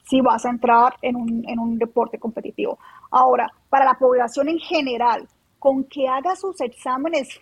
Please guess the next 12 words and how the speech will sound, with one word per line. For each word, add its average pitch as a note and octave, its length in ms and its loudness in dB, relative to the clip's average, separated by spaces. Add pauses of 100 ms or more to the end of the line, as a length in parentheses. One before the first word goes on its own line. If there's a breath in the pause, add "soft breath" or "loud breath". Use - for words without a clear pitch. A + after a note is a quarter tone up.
físicos D4+ 800 -4
anuales, A#3+ 1040 -2 (320 soft breath)
lamentablemente C4+ 1040 -2
en D#4+ 80 -2
la D#4 80 -2
comunidad A3+ 420 -4
latina C#4 400 2 (280 loud breath)
solo E4+ 460 2 (160)
asistimos E4+ 760 -4
al D#4 160 0
médico F#4 640 0
cuando, A#3 640 0